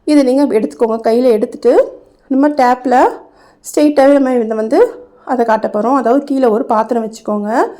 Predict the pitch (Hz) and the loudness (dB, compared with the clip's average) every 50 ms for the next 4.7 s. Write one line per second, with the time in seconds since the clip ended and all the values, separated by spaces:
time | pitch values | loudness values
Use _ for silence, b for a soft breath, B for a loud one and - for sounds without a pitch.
0 | B B B B B B - 285 320 - 330 294 - 277 294 285 262 226 220 220 | B B B B B B -2 -2 0 0 -2 -2 0 2 2 2 2 0 -2 -4
1 | 220 214 262 339 554 571 - - - b b b b b b b b b b - | -2 0 2 2 2 0 -2 -8 -18 b b b b b b b b b b -2
2 | - 285 262 - 269 262 269 269 269 247 226 226 233 233 220 233 262 247 233 226 | 0 0 2 4 2 2 2 2 -2 -2 -2 0 -2 -2 0 0 0 2 2 2
3 | 240 233 254 262 233 240 226 226 226 - 220 214 208 208 214 240 294 370 - - | 0 0 -2 -2 -2 -4 -4 -6 -6 -6 -6 -4 -4 -4 -2 0 0 -2 -2 -4
4 | - - 262 294 294 370 330 285 240 233 226 226 294 | -2 0 0 0 2 2 2 2 2 2 0 -2 -4